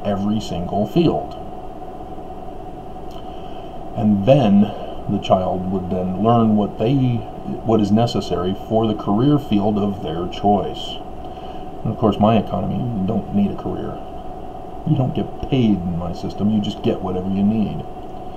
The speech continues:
and contribute to the distribution center. But anyway. So, uh, um,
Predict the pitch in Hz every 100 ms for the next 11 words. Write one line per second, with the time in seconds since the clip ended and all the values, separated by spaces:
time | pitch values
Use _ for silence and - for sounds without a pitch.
0 | - - - - - - - 98 - 104
1 | - - - - 101 98 - - - -
2 | - - - 95 92 98 101 82 85 92
3 | - - - - - - - - - -
4 | - 90 - 101 76 - - - - -
5 | - - - - - - - - - -
6 | - - - - 698 - - - - -
7 | - - - - 127 - - - 117 113
8 | 110 107 104 - - - - - - -
9 | - - 98 - - 95